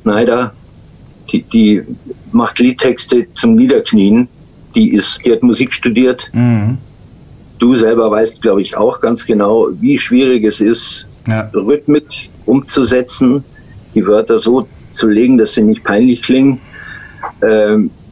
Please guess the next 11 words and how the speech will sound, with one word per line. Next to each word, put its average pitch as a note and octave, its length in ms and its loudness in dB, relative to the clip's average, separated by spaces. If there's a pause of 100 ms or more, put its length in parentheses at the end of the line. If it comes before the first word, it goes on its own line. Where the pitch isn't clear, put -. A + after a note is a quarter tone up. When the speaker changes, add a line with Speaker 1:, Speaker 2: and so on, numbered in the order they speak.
(120)
Speaker 1:
zu A2+ 140 -2
hundert B2+ 260 0
Prozent A#2+ 400 -2
kannst - 240 -4
du F#2+ 60 -2
sowieso A2+ 400 0
nie F2+ 220 2
jemand, E2+ 480 0
äh, - 120 -2
zufriedenstellen. A#2+ 840 -2 (520)
Aber D3 480 0